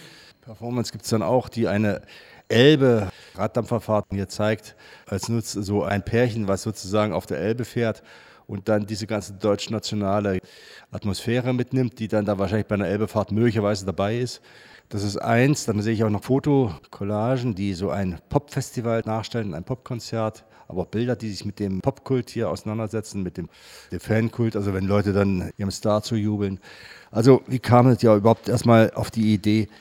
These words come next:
so eine komplexe Ausstellung zu machen, wo es einfach um Ton geht, um Bild geht, um Malerei geht, alles zusammen?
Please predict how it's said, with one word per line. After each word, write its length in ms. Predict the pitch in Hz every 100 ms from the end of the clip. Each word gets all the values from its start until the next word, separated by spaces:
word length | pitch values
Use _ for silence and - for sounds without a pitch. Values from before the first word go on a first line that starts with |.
| -
so 260 | - 131 120
eine 340 | 117 127 113 - -
komplexe 520 | 123 - 131 - 98
Ausstellung 360 | 117 123 123
zu 100 | -
machen, 340 | 113 117 117 104
wo 100 | 110
es 100 | 104
einfach 260 | 117 110 101
um 100 | -
Ton 260 | 127 123
geht, 180 | 113 110
um 80 | 92
Bild 320 | 117 117 -
geht, 440 | 117 113 113 107
um 180 | - 98
Malerei 500 | 92 101 90 98 110
geht, 220 | 107 101
alles 280 | 78 104 -
zusammen? 400 | 98 104 104 82